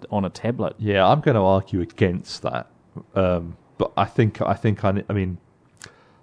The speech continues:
Speaker 2: the thing I like about the iPad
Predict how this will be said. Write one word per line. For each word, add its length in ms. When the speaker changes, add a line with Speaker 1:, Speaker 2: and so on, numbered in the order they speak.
Speaker 2:
the 80
thing 340
I 140
like 380
about 360
the 280
iPad 540